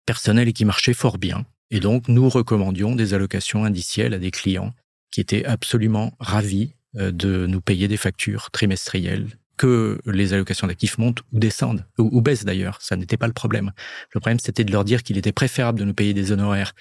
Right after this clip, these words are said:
explicites et d'avoir de la gestion indicielle à très, très bas coût, plutôt que de payer une gestion active avec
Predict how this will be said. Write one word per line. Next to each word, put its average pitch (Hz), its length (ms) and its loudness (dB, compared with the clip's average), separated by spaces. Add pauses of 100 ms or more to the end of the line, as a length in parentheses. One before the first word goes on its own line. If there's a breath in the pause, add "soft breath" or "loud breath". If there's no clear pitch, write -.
(380 loud breath)
explicites - 680 0 (280)
et 120 100 4
d'avoir 104 200 2
de 98 60 0
la 98 60 2
gestion 101 260 0
indicielle 98 340 0
à 98 60 -2
très, - 180 0
très - 160 0
bas 95 120 0
coût, 165 360 0 (520 loud breath)
plutôt 120 200 2
que 107 60 0
de 104 60 2
payer 104 200 4
une 101 120 2
gestion 98 240 -2
active 98 420 0
avec 90 240 -2